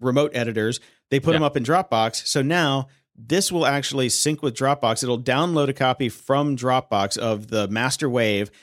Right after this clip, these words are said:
Speaker 1: and I can
Speaker 2: Mm-hmm.
Speaker 1: sit there and go through the wave and, like, do marker points. I can also do cuts, edits, save it back out to Dropbox, all from my bed with my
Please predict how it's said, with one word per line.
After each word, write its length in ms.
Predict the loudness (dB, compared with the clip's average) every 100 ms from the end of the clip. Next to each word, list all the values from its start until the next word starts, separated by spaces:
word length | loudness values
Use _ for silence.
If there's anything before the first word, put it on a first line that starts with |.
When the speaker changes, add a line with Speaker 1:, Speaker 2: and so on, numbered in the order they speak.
| _ -2
Speaker 1:
and 120 | 2
I 40 | 2
can 60 | 2
Speaker 2:
Mm-hmm. 20 |
Speaker 1:
sit 140 | 0 0
there 120 | 0
and 100 | 0
go 160 | 0
through 180 | 0 -2
the 80 | -2
wave 340 | 2 2 2
and, 120 | 0 0
like, 220 | -2 -2
do 120 | -4
marker 360 | 0 -2 -2 -2
points. 340 | 0 0 0
I 60 | -2
can 120 | 0
also 420 | 0 2 2 2
do 260 | -2 -2 -2
cuts, 360 | -2 -2 -2 -4
edits, 380 | 0 0 0 -4 _ _ -4
save 300 | 2 2 2
it 200 | -2 -2
back 260 | 0 0 0
out 160 | 0 -2
to 60 |
Dropbox, 800 | -2 0 0 0 -2 -2 -4 -6 _ _ _ _ _ _ _ _ 0
all 120 | 0
from 360 | 2 0 0 -4
my 240 | -4 0 2
bed 260 | 2 2
with 180 | 0 -2
my 280 | 0 0